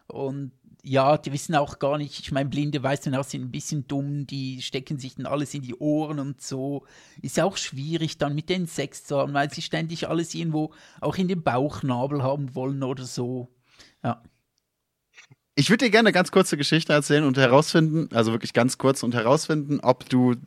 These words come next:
Speaker 2: oder welche Seite du zuerst siehst, okay? Zum Thema, zum Thema Verhütung.
Speaker 1: Was? Moment, was, was?
Speaker 2: Ich würd dir gerne eine ganz kurze Geschichte
Speaker 1: Okay.
Speaker 2: erzählen
Speaker 1: Aha.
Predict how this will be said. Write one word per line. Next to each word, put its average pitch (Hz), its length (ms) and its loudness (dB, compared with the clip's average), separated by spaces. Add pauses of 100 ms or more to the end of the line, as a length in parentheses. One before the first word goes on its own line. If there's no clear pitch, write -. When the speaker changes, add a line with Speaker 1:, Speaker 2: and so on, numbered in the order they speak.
(260)
Speaker 2:
oder 117 240 6
welche 127 300 6
Seite 113 260 4
du 110 120 -4
zuerst - 440 -6
siehst, - 320 -12
okay? 202 260 2 (2000)
Zum 120 160 2
Thema, 113 380 4
zum 110 140 0
Thema 104 220 2
Verhütung. 95 520 -4 (760)
Speaker 1:
Was? - 260 -2 (140)
Moment, 160 300 -6
was, 156 240 -8
was? - 240 -10 (1600)
Speaker 2:
Ich 120 140 -2
würd 175 140 4
dir 214 100 2
gerne 170 200 2
eine 131 40 4
ganz 147 240 2
kurze 208 340 0
Geschichte 180 440 -2
Speaker 1:
Okay. 196 160 -4
Speaker 2:
erzählen 196 440 2 (220)
Speaker 1:
Aha. 147 240 0